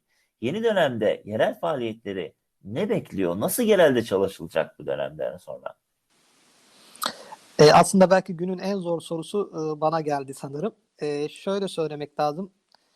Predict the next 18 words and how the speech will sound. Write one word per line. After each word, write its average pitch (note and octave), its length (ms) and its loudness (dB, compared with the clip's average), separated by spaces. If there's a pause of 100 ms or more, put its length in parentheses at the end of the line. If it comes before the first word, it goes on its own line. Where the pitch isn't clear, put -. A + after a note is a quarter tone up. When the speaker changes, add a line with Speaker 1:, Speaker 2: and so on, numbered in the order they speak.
(300)
Speaker 2:
Bunu F#3 320 -4
bazı G#3 260 2
süreçleri F#3+ 500 -8
cidden F#3+ 280 -4
şu F#3+ 160 -6
an F#3 140 -6
öngörmek F3+ 500 -8
çok F#3+ 140 -14 (100)
zor E3+ 280 -8
gibi D3 160 -16
görünüyor C#3+ 380 -6
ama, F3 340 -6
e, D3 240 -8
buna F#3 140 -12
yönelik F3+ 240 -12
stratejiler F3 560 -6
mutlaka G3 440 -2
geliştirmeliyiz. D#3 720 -10